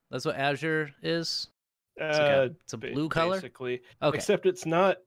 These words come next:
Speaker 2: it's not, so because it's Japanese, I guess, I don't know why.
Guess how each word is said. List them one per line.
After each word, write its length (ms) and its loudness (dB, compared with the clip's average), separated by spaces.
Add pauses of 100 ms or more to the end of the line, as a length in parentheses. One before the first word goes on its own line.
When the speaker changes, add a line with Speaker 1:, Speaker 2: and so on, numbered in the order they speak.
(120)
Speaker 2:
it's 160 -14
not, 280 4 (640)
so 340 2 (160)
because 380 -2
it's 140 -16
Japanese, 720 0
I 120 4
guess, 500 -4 (100)
I 160 4
don't 180 0
know 160 0
why. 420 -2